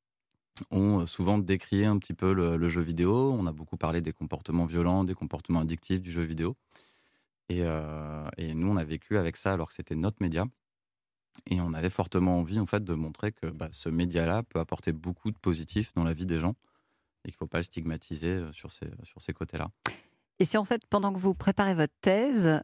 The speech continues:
Speaker 2: euh, que vous vous rendez compte qu'il y a une de, de vos collègues de bureau, qui est d'ailleurs devenue une de vos associées, euh, qui détourne la Wii, euh, la fameuse Wii, hein, qui a, qui a fait fureur, euh,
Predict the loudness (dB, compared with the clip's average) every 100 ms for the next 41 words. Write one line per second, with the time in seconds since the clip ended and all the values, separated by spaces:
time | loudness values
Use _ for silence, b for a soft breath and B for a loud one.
0 | 4 6 6 6 4 2 0 2 4 6
1 | 4 4 4 6 6 4 4 4 4 4
2 | 4 4 4 4 4 4 4 2 4 4
3 | 4 2 2 4 2 2 2 4 4 4
4 | 4 6 6 4 4 2 0 2 0 2
5 | 2 2 2 B B B 0 2 4 2
6 | 0 -2 -4 2 2 4 4 6 4 2
7 | 4 6 6 4 4 0 _ _ _ -2
8 | 0 2 2 2 2 2 2 2 2 4
9 | 4 4 2 2 0 0 -2 2 2 2
10 | 2 4 4 4 2 -2 B B B 2
11 | 4 4 2